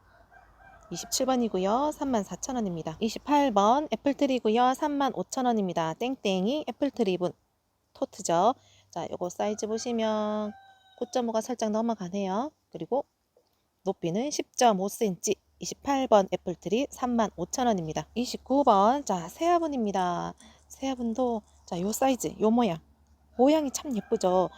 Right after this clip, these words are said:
어떤 다육이로 올려놔도, 어, 소화를 너무너무 잘하는 세아분이에요.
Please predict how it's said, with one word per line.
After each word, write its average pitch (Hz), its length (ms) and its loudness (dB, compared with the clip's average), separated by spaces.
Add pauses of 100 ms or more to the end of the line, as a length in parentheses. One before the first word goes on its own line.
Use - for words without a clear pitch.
(260)
어떤 330 340 0
다육이로 247 440 2
올려놔도, 214 680 2 (280)
어, 175 260 0
소화를 269 380 2
너무너무 247 500 2
잘하는 185 440 -2
세아분이에요. 185 680 -2